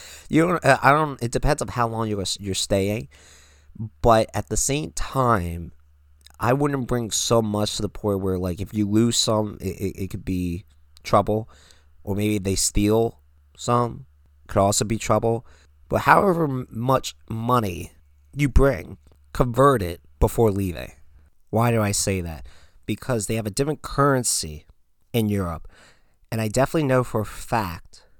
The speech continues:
that even though I think you're gonna get screwed over either way, like, if the, if one dollar is a euro ten, then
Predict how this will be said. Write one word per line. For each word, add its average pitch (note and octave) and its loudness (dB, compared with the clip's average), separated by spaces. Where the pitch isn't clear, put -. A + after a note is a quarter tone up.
that A2 -2
even E3 0
though C#3+ 4
I A#2 2
think A#2 -4
you're G2 -4
gonna F#2 -8
get F2 -10
screwed A#2+ 0
over G2 2
either F#2+ -4
way, F#2 -2
like, F#2 -8
if G2 -10
the, F#2+ -4
if G#2+ -8
one C#3 0
dollar F#2+ -2
is G2 -4
a A#2 0
euro G#2+ 2
ten, F#2 -4
then A2+ -2